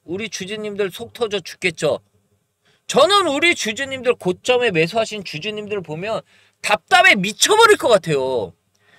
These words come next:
아니, 왜 매수 타점을 왜 항상 고점에서 매수하지? 바닥에서 살 수도 있는데 왜 고점에서 사지?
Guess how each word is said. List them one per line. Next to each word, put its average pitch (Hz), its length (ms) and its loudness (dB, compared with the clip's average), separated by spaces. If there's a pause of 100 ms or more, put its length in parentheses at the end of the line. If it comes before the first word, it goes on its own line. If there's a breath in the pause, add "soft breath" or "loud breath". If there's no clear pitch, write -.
(200)
아니, 403 300 6
왜 359 200 8
매수 254 380 6
타점을 302 480 0
왜 247 120 2
항상 285 600 -2 (280 soft breath)
고점에서 247 600 0
매수하지? 175 640 0 (1800 soft breath)
바닥에서 330 640 6
살 302 180 2
수도 262 260 -6
있는데 233 340 -2
왜 196 180 4
고점에서 196 640 -4
사지? 170 400 -10